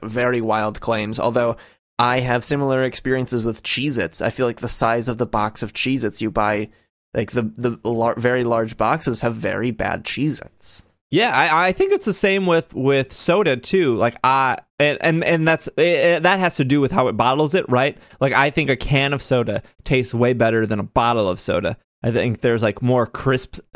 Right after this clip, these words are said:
Speaker 2: crispness and, like, the, the way the carbonation, like, it, it feels more bubbly in a can, and I like that a lot. Uh, and so maybe it's how they, like, bag slash package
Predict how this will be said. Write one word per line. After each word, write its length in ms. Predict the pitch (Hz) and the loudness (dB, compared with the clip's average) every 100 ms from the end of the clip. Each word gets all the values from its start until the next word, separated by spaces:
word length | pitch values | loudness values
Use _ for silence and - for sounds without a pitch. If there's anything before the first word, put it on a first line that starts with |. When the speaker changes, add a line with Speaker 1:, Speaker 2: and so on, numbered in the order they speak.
| - | -14
Speaker 2:
crispness 880 | - 185 196 - 202 214 226 - - _ - - - | -2 0 0 -2 -2 0 -2 -6 -14 _ -20 -14 -2
and, 200 | 123 127 | 0 2
like, 340 | 156 - - _ _ _ _ - | 0 -4 -20 _ _ _ _ -8
the, 140 | 120 | -6
the 200 | 127 123 | 0 0
way 760 | 117 127 131 139 143 143 135 - | 2 2 4 2 2 2 0 -4
the 180 | 120 117 | -4 -4
carbonation, 720 | - 143 127 120 110 123 160 | 0 0 2 0 0 -2 -4
like, 200 | - 117 | -2 -2
it, 280 | - 117 - _ | 0 -2 -2 _
it 220 | 131 - | 0 0
feels 260 | - 151 143 | 2 0 2
more 160 | 131 | 0
bubbly 520 | 113 110 117 147 170 180 | 2 2 2 2 2 0
in 100 | 190 | -2
a 60 | |
can, 340 | 185 196 208 185 | -2 -2 0 -2
and 120 | 107 | -2
I 40 | |
like 300 | 95 80 123 | -2 0 -2
that 180 | - 190 | 0 0
a 60 | 220 | 2
lot. 340 | 233 277 269 - _ _ - _ _ _ 135 | 2 0 -2 -8 _ _ -20 _ _ _ -2
Uh, 480 | 135 127 120 107 - _ | 2 2 2 0 -2 _
and 120 | 143 | -2
so 100 | 135 | 0
maybe 260 | 175 190 220 | 2 2 2
it's 140 | 208 | 0
how 240 | 147 147 160 | 0 2 2
they, 180 | 156 143 | 2 2
like, 260 | 127 113 | 0 0
bag 560 | 131 127 135 139 120 - | 2 4 4 0 -2 -10
slash 580 | - 127 123 120 - - - | -2 0 2 0 -4 -12 -4
package 920 | - 131 - 185 202 190 - - | 0 0 0 0 0 -2 -6 -10